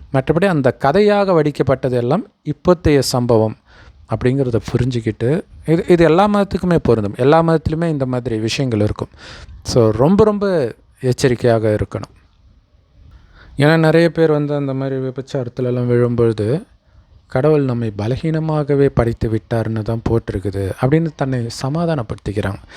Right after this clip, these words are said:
ஏன்னா, நீங்க பாவம் செய்யறதுக்கான சாக்கு போக்கும் எல்லா மதத்துலையுமே இருக்கும். தேடிக்கலாம், எதை வேணாலும் தேடிக்கலாம். அது பைபிள்லே இருக்கும். உங்களுடைய இச்சைகளுக்கு ஏற்ப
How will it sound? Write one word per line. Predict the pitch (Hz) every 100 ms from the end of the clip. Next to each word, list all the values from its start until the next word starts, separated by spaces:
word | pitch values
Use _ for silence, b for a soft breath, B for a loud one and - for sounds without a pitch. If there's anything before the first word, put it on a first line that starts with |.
| B B
ஏன்னா, | 185
நீங்க | 220 190
பாவம் | - 175 220 208
செய்யறதுக்கான | 190 175 165 165 156 143 135 127 117 113 - _ _ _ _ _ _ _ _ _ - 170
சாக்கு | 208 214
போக்கும் | 202 196 190 233 285 - _ _
எல்லா | 202 220 247 226
மதத்துலையுமே | 220 - 190 185
இருக்கும். | 143 110 - -
தேடிக்கலாம், | 202 190 131 101
எதை | 123 135 160
வேணாலும் | 156 151
தேடிக்கலாம். | 139 123
அது | 117 120
பைபிள்லே | 139 175 170 170
இருக்கும். | 139 113 95 - B B B B
உங்களுடைய | - 139 160 165 156 135
இச்சைகளுக்கு | - 180 180 180 -
ஏற்ப | 175 175 165 196 202 240